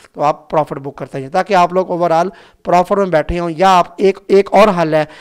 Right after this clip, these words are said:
अगर आपने नीचे से काफ़ी एंट्रीज ली हुई हैं किसी भी कॉइन्स में,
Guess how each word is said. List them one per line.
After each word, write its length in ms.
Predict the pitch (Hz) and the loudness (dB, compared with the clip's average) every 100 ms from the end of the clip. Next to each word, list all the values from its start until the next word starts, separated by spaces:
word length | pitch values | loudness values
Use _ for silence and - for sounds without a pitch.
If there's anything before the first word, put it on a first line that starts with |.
| _ - | _ -4
अगर 200 | 175 190 | 0 2
आपने 380 | 185 185 196 | 2 0 -2
नीचे 300 | 175 208 330 | -2 0 0
से 100 | - | 0
काफ़ी 300 | - 202 208 | 0 -2 -2
एंट्रीज 380 | 180 156 180 170 | -6 -6 -8 -6
ली 180 | 156 170 | -6 -6
हुई 140 | 160 | -6
हैं 100 | 165 | -8
किसी 240 | 170 226 - | -10 -8 -4
भी 120 | 277 | -4
कॉइन्स 360 | 214 160 147 131 | -2 -4 -4 -8
में, 160 | 135 | -12